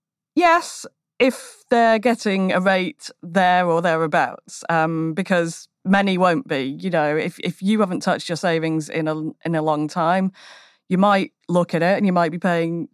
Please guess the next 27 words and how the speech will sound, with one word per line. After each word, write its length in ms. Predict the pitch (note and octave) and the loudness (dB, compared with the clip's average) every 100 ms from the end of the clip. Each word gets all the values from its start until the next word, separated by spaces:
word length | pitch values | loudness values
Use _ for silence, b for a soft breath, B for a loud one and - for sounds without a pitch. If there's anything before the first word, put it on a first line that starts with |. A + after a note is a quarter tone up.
| _ | _
be 80 | F3+ | -6
being 340 | E3+ F3 E3+ E3+ | -2 0 0 -2
paid 440 | F3+ E3+ E3+ D#3 - | -2 0 -2 -6 -4
nought 180 | F3 - | -2 -2
point 220 | F3 - | -4 2
five 340 | A3+ F#3+ D3+ | 4 4 2
or 320 | D#3 D3+ D3+ - _ - | -2 -4 -6 -12 _ -6
nought 160 | F3 | -4
point 160 | F#3 - | -4 -2
seven 320 | G3+ F3+ D#3+ | -2 -2 -2
five, 520 | D#3+ D3 C#3+ C#3 D#3+ | -2 -2 -2 -6 -8
and 360 | E3+ E3+ E3 D#3 b b b | -6 -4 -4 -8 b b b
some 240 | - G#3 | -2 0
might 180 | F3 D#3+ | 2 2
even 180 | E3 E3+ | 2 0
be 120 | E3 | -2
paid 400 | E3 E3 D#3+ D#3 | -2 0 0 -2
nought 160 | E3 D#3+ | -2 -2
point 160 | E3+ D#3+ | -2 0
nought 220 | E3 - | -2 0
one 240 | E3 E3 | 0 0
or 40 | E3 | 0
nought 260 | E3+ - | -2 -2
point 180 | F3 E3 | -4 -2
one. 420 | F3+ F3 C#3+ D3+ | 2 2 0 -6
So, 540 | - F#3+ F3 E3+ E3 D#3+ b b b b b b b _ _ _ - | -6 -2 0 0 -4 -8 b b b b b b b _ _ _ -2
yes, 520 | F#3+ B3 C4 - - | 2 4 4 -2 -12